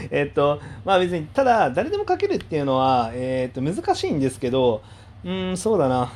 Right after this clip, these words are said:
えっと、正直なところ、どんな文章であっても、最終的にその文章を読みたい、買いたい、面白いっていう人がいるんであれば、あの、それが正義なんですよね。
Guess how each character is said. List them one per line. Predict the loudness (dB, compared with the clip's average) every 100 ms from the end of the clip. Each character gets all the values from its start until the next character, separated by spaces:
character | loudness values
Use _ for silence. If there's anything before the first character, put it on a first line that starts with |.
| -16 -20 -20 -20 -20 -18 -10
え | -4 -4 -4
っ |
と、 | -2
正 | 0 2 2 2 -2
直 | -4 -8 -10 -6 -2
な | -2
と | -2 -2
こ | 2
ろ、 | 4 4 4
ど | 2 -2
ん | 0 0
な | 2
文 | 2 2
章 | 2 2
で | 4
あ | 2
っ |
て | 0 -4
も、 | 0 0 0
最 | 0 0
終 | 0 -2
的 | -2 -6
に | -4
そ | -2 -2
の | 0
文 | -2 -2
章 | 0 2
を | 2
読 | 2 0
み | -2
た | 0 0
い、 | 0 -4 -14 -18 -18 -18 -18 -20 -18 -6
買 | -4 -4
い |
た | 0 0
い、 | 0
面 | 0 0
白 | 0 0
い | -2
っ | -6 -10
て | 0
い | 2
う | 2
人 | 0
が | 0 4 4
い | 4
る | 0 0
ん | 2
で | 2
あ | 4
れ | 2
ば、 | 0 0 0 -2 -6 -16 -20 -20 -8
あ | -2 0 0
の、 | 0 -2 -2 -2 -2
そ | -4
れ | -2
が | -2
正 | 0
義 | 2 2
な | 2
ん | 0 -2
で | -6
す | -6
よ | -4
ね。 | -4 -4